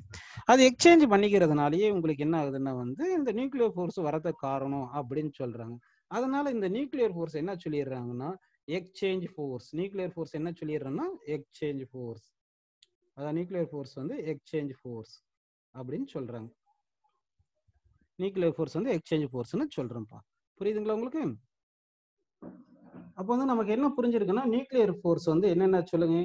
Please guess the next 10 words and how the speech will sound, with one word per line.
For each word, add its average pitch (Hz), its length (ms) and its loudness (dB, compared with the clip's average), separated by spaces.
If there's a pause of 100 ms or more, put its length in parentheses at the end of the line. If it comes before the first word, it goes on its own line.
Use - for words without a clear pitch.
(140)
Nuclear 208 340 -2
force 170 260 -2
வந்து 180 340 0 (800)
என்னென்ன 196 320 0
வந்திருக்கு 175 440 2
பாத்தீங்கன்னா, 165 380 0
charge 190 560 0 (140)
independent 151 640 2
அப்படின்னு 135 280 0
வந்திருக்கு. 127 580 -2